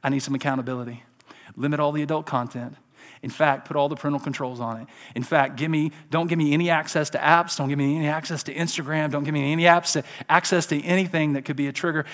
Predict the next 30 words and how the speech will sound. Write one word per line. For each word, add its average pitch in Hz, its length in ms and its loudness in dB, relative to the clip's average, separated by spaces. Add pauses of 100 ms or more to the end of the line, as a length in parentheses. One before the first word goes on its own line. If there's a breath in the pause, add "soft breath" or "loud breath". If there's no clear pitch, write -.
(160 loud breath)
in 151 160 -2
my 143 180 2
life." 139 540 0 (520 soft breath)
And 143 180 -2
give 165 160 2
it 170 120 -6
to 127 260 -6
'em. 123 160 -10 (120)
And 139 160 0
they're 143 120 0
the 160 140 0
only 160 180 0
ones 131 440 -4
that 131 160 -4
have 147 440 0 (220 loud breath)
the 131 60 -2
passcode 139 580 -2
that 131 120 -8
can 147 100 -2
unlock 147 380 2
your 175 80 0
phone 160 460 -2
outside 151 500 2
of 135 160 -6 (280 loud breath)
maybe 151 220 0
checking 156 360 0
an 147 80 2
email 160 480 0 (1040 soft breath)
and 117 140 -8
maybe 143 360 -2